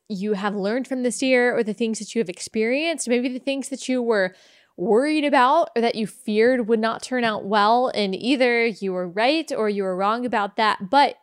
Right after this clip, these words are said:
you're still here, and how God guided you through those things. I think it's so important for us to reflect. Obviously, the majority of this year for me, n-, I guess not the majority, half the year was spent with me pregnant. The second half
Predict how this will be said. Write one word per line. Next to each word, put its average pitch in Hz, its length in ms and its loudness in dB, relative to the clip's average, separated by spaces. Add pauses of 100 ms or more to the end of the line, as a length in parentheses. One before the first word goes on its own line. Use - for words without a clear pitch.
(120)
you're 226 160 -2
still 220 240 -2
here, 190 460 -2
and 196 400 -2
how 196 240 -6
God 196 280 -2
guided 190 400 -2
you 202 120 -4
through 196 220 -4
those 185 220 -6
things. 202 240 -6
I 202 60 -4
think 226 180 -6
it's - 140 -6
so 233 140 -6
important 233 440 -4
for - 160 -6
us 214 200 -6
to 202 100 -6
reflect. 208 460 -2 (340)
Obviously, 262 560 0
the 240 80 -4
majority 214 540 -2
of 190 100 -6
this 208 220 -4
year 208 160 0
for 190 180 -10
me, 208 420 -6 (480)
n-, 220 320 -6 (120)
I 220 100 0
guess 285 240 0
not 254 160 -4
the 220 60 -6
majority, 190 340 -2
half 220 400 -4
the 175 60 -6
year 170 380 -4
was 214 360 0
spent 226 240 -4
with 220 160 -6
me 208 100 -4
pregnant. 208 460 -4
The 214 60 -8
second 202 360 -8
half 214 380 -8